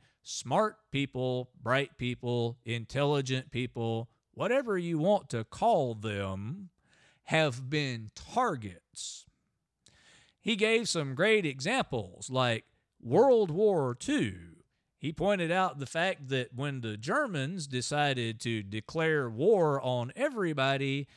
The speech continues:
their first targets were the brightest people they could find. All the people that exited Germany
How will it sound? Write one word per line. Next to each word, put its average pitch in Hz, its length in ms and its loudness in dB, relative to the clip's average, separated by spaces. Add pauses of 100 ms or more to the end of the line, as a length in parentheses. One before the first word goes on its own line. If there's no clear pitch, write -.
(260)
their 120 240 0
first - 800 -2
targets 131 640 0
were 120 180 -4
the 101 240 -8
brightest 185 800 -2
people 135 460 -2
they 113 240 -2
could 101 280 -14
find. 104 920 -8 (640)
All 120 300 4
the 135 100 -2
people 151 320 -2
that 131 220 0
exited 156 640 -2
Germany 156 640 0